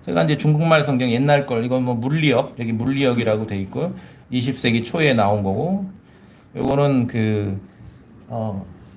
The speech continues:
중국말이긴 하지만 옛날 중국말은 지금 우리가 말하는 한자지요. 왜냐면 이 중국 그 문자 개역, 어, 하기 전에, 전이기 때문에. 자, 요게 재밌습니다. 연도 천팔백팔십오 년. 아, 증명되겠지요?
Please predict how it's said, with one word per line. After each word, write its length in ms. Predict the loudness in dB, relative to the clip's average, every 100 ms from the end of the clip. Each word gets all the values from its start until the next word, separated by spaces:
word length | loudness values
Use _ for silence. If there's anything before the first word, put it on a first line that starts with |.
| -20 -20 -20 -4
중국말이긴 800 | 6 8 8 8 8 8 6
하지만 460 | 6 6 4 4 6
옛날 600 | 6 8 10 10 10 8
중국말은 840 | 2 0 2 4 6 6 4 2 2
지금 320 | 0 2 4
우리가 340 | 4 6 6
말하는 400 | 8 6 4 0
한자지요. 960 | 4 6 8 8 6 2 0 0 -2 -6 -20 -20
왜냐면 480 | -10 -6 -2 -2 -2
이 360 | -2 0 -2 -4
중국 400 | 0 2 0 -4 -18 -12
그 100 | -6
문자 360 | 2 4 6 4
개역, 320 | 4 0 -4 -16 -20 -20 -20 -20 -10
어, 220 | -6 -6
하기 240 | -4 -4 0
전에, 360 | 2 2 2
전이기 400 | 0 2 2 0
때문에. 520 | -2 0 2 0 -2 -6 -20 -20 -20 -20 -20 -20 -20 -20 -18
자, 220 | -10 -4
요게 160 | 0
재밌습니다. 720 | 2 2 0 0 0 0 -2 -4 -12 -20 -20 -20 -12 4
연도 500 | 6 8 8 8 6
천팔백팔십오 960 | 2 2 4 6 6 4 2 2 0 4
년. 220 | 4 8
아, 240 | 10 10
증명되겠지요? 960 | 8 6 6 6 6 4 6 6 4